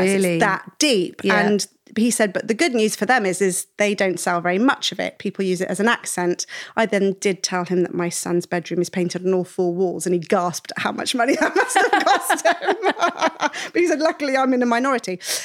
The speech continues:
Speaker 2: Um, and then obviously the majority of the paint they sell is the very pale off-whites and things like that. And that's how they balance it as a, as a paint brand.
Speaker 1: It's definitely true that there will be more layers of pigment in a more expensive paint. And Mylans, for example, have a finish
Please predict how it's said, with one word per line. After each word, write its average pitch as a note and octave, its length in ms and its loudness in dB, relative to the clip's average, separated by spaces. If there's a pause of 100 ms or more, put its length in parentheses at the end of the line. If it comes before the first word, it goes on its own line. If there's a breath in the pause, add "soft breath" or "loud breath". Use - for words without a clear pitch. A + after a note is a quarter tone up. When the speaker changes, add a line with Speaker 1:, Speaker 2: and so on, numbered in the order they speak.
(180 loud breath)
Speaker 2:
Um, C4+ 280 2
and C#4+ 100 2
then D4+ 120 4
obviously D4+ 220 -2
the C4+ 80 -2
majority D#4 440 0
of A3 60 -6
the G#3+ 60 -6
paint G3+ 260 -4
they F#3 120 0
sell F3+ 260 -2
is F#3+ 160 -4
the G3+ 60 -4
very G3 200 2
pale G3+ 360 0
off-whites - 680 -2
and F#3 120 -2
things F#3+ 160 0
like - 120 -6
that. - 160 -2
And G#3 80 2
that's - 160 -4
how A3+ 120 0
they G3 100 0
balance F#3 480 -2
it F#3 120 -2
as - 160 -6
a, F3 240 -2
as F#3 120 -6
a F3+ 40 -2
paint F#3 320 -2
brand. F3 420 -4
Speaker 1:
It's - 180 -4
definitely G#3+ 460 2
true F#3+ 360 2
that E3 180 0
there F#3 120 4
will F#3 120 4
be F#3 160 2
more G#3+ 400 6
layers G3+ 420 4
of F3 120 -4
pigment E3 440 -2
in F3 100 4
a E3+ 40 4
more E3+ 240 4
expensive - 580 -4
paint. E3 500 -4 (340 loud breath)
And F#3+ 280 2
Mylans, A3 520 4
for - 80 0
example, F3 540 2
have F3 200 -2
a D#3+ 60 2
finish F3+ 600 0